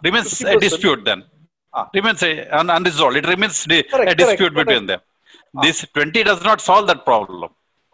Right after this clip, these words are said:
Speaker 2: No, no.
Speaker 1: It's
Speaker 2: Then
Speaker 1: only for
Speaker 2: that
Speaker 1: execution.
Speaker 2: Correct, correct. Now that
Speaker 1: Very
Speaker 2: can be, that can be worked out.
Speaker 1: Separ-,
Speaker 2: Then the
Speaker 1: separately worked
Speaker 2: question
Speaker 1: out.
Speaker 2: of,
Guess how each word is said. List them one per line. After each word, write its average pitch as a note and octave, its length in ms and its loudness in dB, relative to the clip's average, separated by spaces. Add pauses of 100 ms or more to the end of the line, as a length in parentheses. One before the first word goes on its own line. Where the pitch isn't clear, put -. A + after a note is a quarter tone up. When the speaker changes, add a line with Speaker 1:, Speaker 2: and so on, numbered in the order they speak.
Speaker 2:
No, A3 220 2 (100)
no. C#3+ 220 -2 (100)
Speaker 1:
It's E3 140 -4
Speaker 2:
Then D4 100 4
Speaker 1:
only B3 140 2
for G#3 120 2
Speaker 2:
that A3 180 0
Speaker 1:
execution. C3+ 640 -4 (600)
Speaker 2:
Correct, B3+ 340 0
correct. A3+ 340 -4 (300)
Now A#3 160 2
that G3+ 300 2
Speaker 1:
Very G3 80 -6
Speaker 2:
can C4+ 280 0
be, C#4+ 120 -8 (260)
that G3+ 260 -4
can C4 240 -2
be C4+ 120 -10
worked F#3+ 380 -2
out. C#3+ 320 0 (380)
Speaker 1:
Separ-, G3 400 0
Speaker 2:
Then F#3+ 60 2
the G3+ 80 6
Speaker 1:
separately G3+ 340 2
worked C3 260 2
Speaker 2:
question A#2+ 80 0
Speaker 1:
out. C3+ 200 4
Speaker 2:
of, B2+ 60 -2